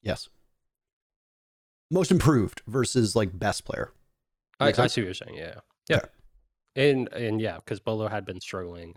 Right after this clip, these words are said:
Speaker 2: uh,
Speaker 1: Yes.
Speaker 2: leading up,
Speaker 1: Achieve
Speaker 2: leading
Speaker 1: just
Speaker 2: up to
Speaker 1: never
Speaker 2: it.
Speaker 1: really struggled. He's been very,
Speaker 2: Sure.
Speaker 1: he's been very consistent. He's been always consistently good.
Speaker 2: Yep. But yeah, I, I think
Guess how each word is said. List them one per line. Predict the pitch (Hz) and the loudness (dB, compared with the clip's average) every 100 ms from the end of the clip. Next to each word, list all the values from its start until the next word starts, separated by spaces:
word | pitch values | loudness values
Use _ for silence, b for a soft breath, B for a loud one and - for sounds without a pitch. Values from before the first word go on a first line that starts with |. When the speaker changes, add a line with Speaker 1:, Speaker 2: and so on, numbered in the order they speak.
| - | -14
Speaker 2:
uh, | 87 87 98 | -12 -8 -2
Speaker 1:
Yes. | 98 - - | 0 0 -4
Speaker 2:
leading | 98 92 | -6 -8
up, | 87 - - | -10 -12 -12
Speaker 1:
Achieve | 120 - 202 | -6 2 4
Speaker 2:
leading | |
Speaker 1:
just | 208 190 | 4 4
Speaker 2:
up | |
to | |
Speaker 1:
never | 160 160 | 6 6
Speaker 2:
it. | 165 | 6
Speaker 1:
really | 139 131 | 8 6
struggled. | 120 120 101 92 - _ _ _ _ _ _ _ | 4 2 2 0 -6 _ _ _ _ _ _ _
He's | 139 | -2
been | 120 151 | 4 6
very, | 135 151 165 | 8 8 8
Speaker 2:
Sure. | 143 - - | 6 2 -2
Speaker 1:
he's | 123 | 4
been | 131 | 6
very | 160 190 | 6 6
consistent. | 185 135 143 - 101 | 4 4 2 4 2
He's | |
been | 98 120 | 4 2
always | 143 175 | 4 4
consistently | 165 151 135 127 107 | 4 2 4 4 4
good. | 98 92 - _ _ _ _ _ _ _ _ - | 4 0 -8 _ _ _ _ _ _ _ _ -4
Speaker 2:
Yep. | 143 - _ _ _ _ _ _ _ _ _ _ _ _ - | -4 -4 _ _ _ _ _ _ _ _ _ _ _ _ -2
But | 117 | 0
yeah, | 107 - - | 0 -4 -2
I, | 101 110 98 | 2 2 0
I | 104 | -2
think | 117 101 | -2 -4